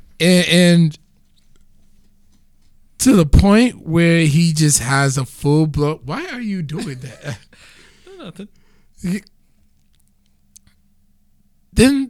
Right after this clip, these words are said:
Speaker 1: the motor explodes,
Speaker 2: Mm-hmm.
Speaker 1: and he dies.
Speaker 2: Yeah.
Speaker 1: First of all, kudos for getting put out of his misery.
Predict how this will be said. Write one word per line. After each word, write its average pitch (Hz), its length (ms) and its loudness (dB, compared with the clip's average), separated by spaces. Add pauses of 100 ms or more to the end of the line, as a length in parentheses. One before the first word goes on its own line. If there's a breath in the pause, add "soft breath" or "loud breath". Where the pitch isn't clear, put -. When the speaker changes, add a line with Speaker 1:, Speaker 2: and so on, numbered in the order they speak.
Speaker 1:
the 185 80 2
motor 240 320 4
explodes, 175 840 0 (300)
Speaker 2:
Mm-hmm. 95 220 -20 (840)
Speaker 1:
and 170 140 0
he 160 60 0
dies. 139 480 -2 (880)
Speaker 2:
Yeah. - 200 -20 (1000)
Speaker 1:
First 381 280 -2
of 269 100 -6
all, 185 120 2
kudos 214 400 0
for 170 120 -4
getting 156 260 -6
put 220 200 -8
out 175 160 -6
of 143 80 -10
his 131 120 -16
misery. 123 500 -12